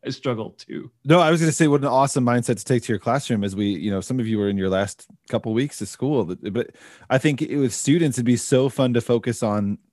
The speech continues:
Speaker 2: the positives and wins beyond just behaviors, right? 'Cause I feel like that's what happens most in classrooms. Like, you
Speaker 1: Yeah.
Speaker 2: had a great day because you followed
Speaker 1: <clears throat>
Speaker 2: directions. Like, if we could focus on what they did, or,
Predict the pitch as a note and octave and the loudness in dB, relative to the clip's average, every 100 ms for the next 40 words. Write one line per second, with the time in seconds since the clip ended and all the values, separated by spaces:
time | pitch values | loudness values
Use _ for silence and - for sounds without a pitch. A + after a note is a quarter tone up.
0 | _ G#2+ G#2+ - A2 G#2 G#2+ F2+ G2+ G2 | _ -8 -6 -2 -2 -2 -4 -4 -8 -2
1 | C3+ A#2+ G#2 G2 - _ _ _ _ _ | 0 2 0 -4 -12 _ _ _ _ _
2 | A#2+ G#2+ C#3 C#3 C3+ D3+ D3+ C3+ B2 - | -16 -2 0 0 2 2 2 0 -4 -6
3 | A2 F#2+ C3 F2+ E2+ E2+ A2+ B2+ - D3 | -8 -2 -2 -2 -8 -8 -6 -6 -2 -4
4 | E3+ E3+ D3+ E3 D#3+ E3+ C3+ C3+ B2+ G#2+ | 0 0 0 0 -2 -2 -2 -2 -2 -2
5 | A2+ G#2 G#2 G2+ F2 - D#2 D#2+ A#2+ G2 | -2 -2 -6 -6 -6 -8 -16 -4 -4 -4
6 | _ _ _ _ _ E3 F3+ A2+ G2 E2+ | _ _ _ _ _ -2 0 0 -4 -4
7 | C#3 F3 - C#3+ B2 G2+ A2 B2 A2 A2+ | 0 0 2 0 2 0 -4 -4 -6 0
8 | B2+ B2+ A2+ B2 - - A2 E2+ F#2+ A2+ | 0 0 0 -2 -2 -4 -6 -4 -4 -2
9 | B2 - F#3+ D#3+ C#3 C3 C3 - A#2+ G#2 | -2 -2 -2 0 0 0 -2 -2 -2 0
10 | G2 - _ - - _ G#2+ G2+ A2 E3 | -2 -8 _ -20 -20 _ -8 -2 0 0
11 | - F#2 E2 E2+ D2+ E2+ - A2 A2 G#2+ | -2 -6 -6 -6 -8 -10 -4 -2 0 -2